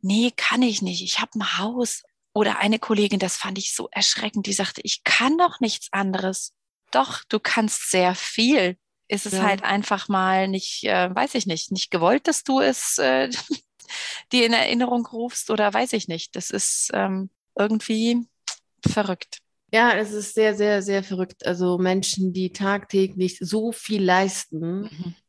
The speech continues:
Speaker 2: von sich selbst glauben, nichts anderes zu können. Und das, was sie können, ist ja eigentlich nichts wert.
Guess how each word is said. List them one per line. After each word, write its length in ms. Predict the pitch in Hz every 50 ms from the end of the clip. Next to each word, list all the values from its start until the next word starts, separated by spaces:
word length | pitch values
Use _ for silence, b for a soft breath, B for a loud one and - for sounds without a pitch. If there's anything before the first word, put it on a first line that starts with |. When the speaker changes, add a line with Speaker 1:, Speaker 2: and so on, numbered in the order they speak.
| _ _
Speaker 2:
von 120 | - 185 185
sich 140 | 185 175
selbst 380 | 180 - 196 208 220 214 220 -
glauben, 560 | - 196 190 190 190 190 190 190 190 190 - - -
nichts 580 | - 190 190 190 196 190 - - - - _ _ _ _ _ _ -
anderes 440 | 185 185 190 190 185 185 185 - -
zu 160 | - - 175
können. 240 | - - 226 226 220
Und 140 | 196 180 165
das, 180 | 190 190 185 185
was 180 | 202 214 - -
sie 80 | 202
können, 460 | - - 190 190 196 202 196 - - _
ist 180 | - 190 -
ja 100 | - 185
eigentlich 280 | 160 156 170 175 170 175
nichts 240 | 185 165 165 - -
wert. 360 | 185 180 170 156 156 - -